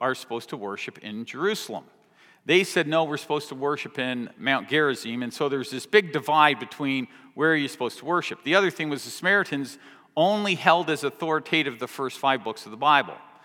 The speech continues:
So they revered Moses, but they didn't listen to any of the prophets. And so the time of Jesus comes along, and Samaritans and the Jews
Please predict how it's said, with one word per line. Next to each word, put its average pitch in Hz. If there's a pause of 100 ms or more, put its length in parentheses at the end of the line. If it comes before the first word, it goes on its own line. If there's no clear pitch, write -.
(200)
So 135
they 170 (440)
revered 143
Moses, 143 (320)
but 147
they 147
didn't 156
listen 147
to 120
any 123
of 110
the 117
prophets. - (1800)
And 127
so 139 (340)
the 127 (200)
time 185
of 131
Jesus 180
comes 127
along, 131
and 135 (100)
Samaritans 156 (560)
and 143 (460)
the 127
Jews 156